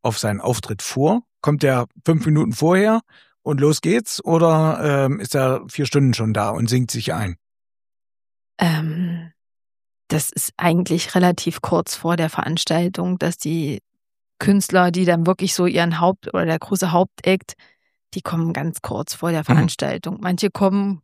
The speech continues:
Speaker 2: während wir unten schon den Einlass starten, äh, kommen sie hinten am Hinterhaus vorgerast sozusagen
Speaker 3: Mhm.
Speaker 2: und haben noch ganz kurz den Soundcheck. Aber, äh, sie verbringen da nicht schon mehrere Stunden
Speaker 1: Mhm.
Speaker 2: vorher.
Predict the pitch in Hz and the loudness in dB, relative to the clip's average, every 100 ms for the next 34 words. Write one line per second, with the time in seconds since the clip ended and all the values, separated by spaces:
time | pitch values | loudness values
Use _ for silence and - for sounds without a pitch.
0 | _ 196 196 202 214 220 220 202 - 214 | _ 0 2 2 0 0 -2 -4 -2 0
1 | 208 196 - 208 226 208 - 214 196 - | 2 0 2 2 4 2 0 2 2 2
2 | 240 220 226 208 208 202 196 202 - - | 0 0 2 2 2 2 0 -4 -8 -10
3 | - - 220 214 196 214 208 226 - 220 | -12 -8 -4 -4 -2 -2 -2 -4 -4 -6
4 | 214 214 220 214 220 220 277 - 220 233 | -4 -4 -6 -4 -2 0 0 0 2 2
5 | 240 - - 226 233 233 226 202 180 170 | 2 -2 -4 -2 0 -2 -6 -8 -4 -2
6 | 226 285 - - 240 226 214 220 262 262 | -2 -4 -8 -10 0 2 2 2 0 -4
7 | - - _ - 196 190 202 208 - 214 | -12 -20 _ -8 0 2 2 2 2 2
8 | 220 233 240 - - 196 185 190 220 262 | 2 0 0 0 -2 -2 0 2 2 2
9 | - 247 - - _ _ _ _ _ _ | -2 -4 -6 -12 _ _ _ _ _ _
10 | _ - 196 165 165 - 170 160 - - | _ -6 0 0 0 0 0 -2 -6 -20
11 | _ _ - 165 - 170 - 185 170 165 | _ _ -4 -4 0 -2 2 0 2 0
12 | 170 - 175 165 160 160 - - - 156 | -2 -2 -2 -2 -2 -4 -4 -8 -6 -4
13 | 139 107 107 - - 180 170 | -2 -2 -4 -6 -8 -8 -10